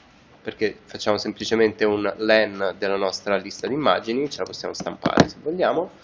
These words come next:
Dopodiché, qui abbiamo definito due funzioni che useremo dopo.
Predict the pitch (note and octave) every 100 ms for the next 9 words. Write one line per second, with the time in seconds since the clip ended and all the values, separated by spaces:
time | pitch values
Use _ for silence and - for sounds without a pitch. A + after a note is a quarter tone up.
0 | - - - - - - _ C3 F3 F3
1 | D#3+ - B2+ C3 E3+ - A#2 A2+ A2 A2+
2 | B2+ A2+ A2 A2+ - A#2 - B2+ A2 G#2
3 | A#2 A2 G2+ - A#2+ G#2+ A2 C3+ D#3+ B2
4 | B2 D#3+ F#3